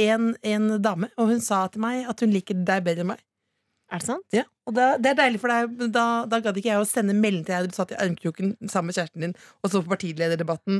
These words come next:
Speaker 1: at det var en dame som
Speaker 2: Mens han
Speaker 1: likte bedre
Speaker 2: sov?
Speaker 1: enn deg, mens han sov. Eh, men da kunne du kanskje tenkt og hørt at det var en dame på John D, eh, som liker deg veldig, veldig, veldig, veldig, veldig godt. Så sa jeg at det som er sant var at jeg er enig, jeg liker også deg bedre enn meg selv.
Speaker 2: Men, eh, Else, eh, grunnen til at vi tar opp da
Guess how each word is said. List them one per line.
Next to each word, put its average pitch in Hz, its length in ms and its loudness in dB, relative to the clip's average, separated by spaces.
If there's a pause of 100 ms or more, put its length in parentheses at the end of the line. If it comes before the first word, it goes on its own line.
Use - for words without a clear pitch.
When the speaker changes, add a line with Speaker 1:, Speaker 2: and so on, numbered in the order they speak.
Speaker 1:
at - 160 -4
det 190 140 -2
var 180 80 2
en 180 80 0
dame 165 180 0
som 196 80 0
Speaker 2:
Mens 196 140 2
han 190 100 0
Speaker 1:
likte 180 80 0
bedre 180 80 6
Speaker 2:
sov? 233 80 4
Speaker 1:
enn 175 140 -2
deg, - 180 -8 (200)
mens 196 180 2
han 202 100 0
sov. 226 220 2 (420)
Eh, 226 80 4
men 226 220 4
da 240 100 2
kunne 254 240 0
du - 80 -2
kanskje 254 240 0
tenkt 294 240 0
og 285 140 2
hørt 302 180 0
at 240 80 -2
det 247 60 4
var 254 160 4
en - 80 0
dame 220 180 2
på 240 80 0
John 214 240 0
D, 240 140 -2 (100)
eh, 214 300 2
som 233 100 2
liker 226 160 0
deg 214 240 2
veldig, 220 320 2
veldig, 214 160 0
veldig, 202 220 0
veldig, 190 160 -2
veldig 180 160 0
godt. 214 440 -6 (300)
Så 311 120 0
sa 220 200 4
jeg 226 80 4
at - 80 -2
det 240 160 2
som 233 80 -6
er 226 160 0
sant 190 160 -2
var 180 80 4
at 175 140 -4
jeg 175 100 2
er 151 160 -2
enig, 156 160 -6
jeg 160 160 -2
liker 190 240 0
også 185 240 -4
deg 170 240 0
bedre 160 300 0 (100)
enn 160 160 -4
meg 151 160 -2
selv. 160 160 -6 (320)
Speaker 2:
Men, 226 280 0
eh, 233 320 0
Else, 196 280 -2 (320)
eh, - 320 -6 (240)
grunnen 190 320 2
til 202 120 -2
at 190 120 -6
vi 202 80 -4
tar 170 240 -2
opp 180 80 -10
da 170 100 -2